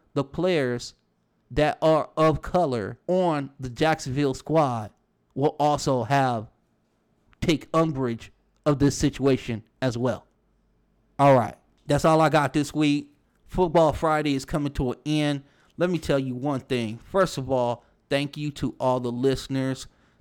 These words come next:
Thank you for your support. Thank you for your subscription and download. Tell your friends, tell your neighbors, tell your congressmen, tell your senators, tell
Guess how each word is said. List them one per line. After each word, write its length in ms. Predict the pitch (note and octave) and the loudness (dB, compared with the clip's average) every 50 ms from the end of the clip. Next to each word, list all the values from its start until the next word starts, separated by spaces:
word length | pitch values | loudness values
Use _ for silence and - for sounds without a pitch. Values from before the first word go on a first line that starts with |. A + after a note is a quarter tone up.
| _ _ | _ _
Thank 240 | D3+ D3+ D3 C#3+ - | -2 -2 -2 -4 -4
you 160 | D3+ D3 C#3+ | -2 -2 -2
for 280 | - - C#3 C#3 C3+ | -2 -2 -2 -2 0
your 200 | C3+ C3 C3 A#2+ | 0 0 -2 -4
support. 800 | A2+ - - A2+ - _ - - D3+ C#3+ C#3 C3+ C3+ - - _ _ _ _ _ _ _ _ _ | -4 -6 -12 -14 -12 _ -6 -4 -2 0 0 -2 -2 -4 -8 _ _ _ _ _ _ _ _ _
Thank 240 | D#3+ D3+ D3+ C#3 - | -2 -2 -2 -4 -6
you 140 | E3 D3+ C#3+ | -4 -4 -4
for 280 | C#3+ - C#3+ D3 C3+ | -4 -4 -6 -6 -4
your 180 | B2+ B2 A#2 A#2 | -4 -4 -6 -6
subscription 1080 | - - B2+ A2 G2+ - - - - - D#3 D#3 D3 - - - D3+ C#3+ C#3 C#3 C3 - | -6 -8 -10 -10 -10 -14 -16 -16 -8 -2 0 0 0 0 -4 -4 -4 -2 -2 -2 -4 -6
and 240 | - B2+ A#2+ A2+ G#2+ | -8 -8 -8 -8 -4
download. 760 | - C3 B2+ C3 C3+ C3+ C3 C3+ C3+ C3+ C3 C3 C3 A#2+ - - - - - _ _ _ | -2 0 2 2 0 0 0 0 2 2 2 2 0 -2 -6 -10 -20 -20 -20 _ _ _
Tell 260 | - - F3+ E3 D#3 D#3 | -4 -2 0 0 2 0
your 220 | C#3+ C3+ B2+ A#2 | 0 -2 -2 -4
friends, 560 | - - - E3 E3 D#3+ D#3+ D#3+ D#3+ D3+ - | -6 -8 -6 -6 -4 -2 -2 -2 -2 -4 -6
tell 240 | - - - D3 C#3 | -6 -2 -2 0 0
your 240 | C3 B2 A#2 A2+ A#2 | 0 -2 -4 -4 -4
neighbors, 640 | A#2+ B2 C#3 D3 D3+ C#3 C#3+ D#3+ D#3+ D#3 C#3+ - - - _ _ _ _ _ _ _ | -4 -2 0 0 0 -2 -2 -2 -4 -4 -4 -6 -12 -20 _ _ _ _ _ _ _
tell 320 | - - - E3+ D#3+ D#3+ E3 | -6 -2 0 2 2 2 0
your 200 | C#3+ C3+ B2 A#2+ | 0 -2 -4 -4
congressmen, 960 | - - - - E3 E3 E3 E3 F3+ F3 - - D3 D3+ D#3 D3+ D3 D3 D3 - _ _ _ - _ | -6 -10 -4 -2 -2 -2 0 0 -2 -2 -2 -4 -4 -2 -2 -2 -4 -6 -10 -14 _ _ _ -20 _
tell 200 | - - F3+ D#3+ | -2 0 2 2
your 220 | D#3+ D3 C#3+ B2+ B2+ | 2 2 2 0 0
senators, 840 | - - - - F3 E3+ E3 E3+ E3 F3 E3+ E3+ E3 D#3+ D#3 - - _ _ _ _ _ _ _ _ _ _ _ _ _ | -4 -8 0 0 2 2 2 0 0 0 0 0 0 -2 -4 -8 -16 _ _ _ _ _ _ _ _ _ _ _ _ _
tell 560 | - F3 F3 E3 E3 E3 E3+ E3 - - - | 0 2 2 4 4 4 2 0 0 -4 -12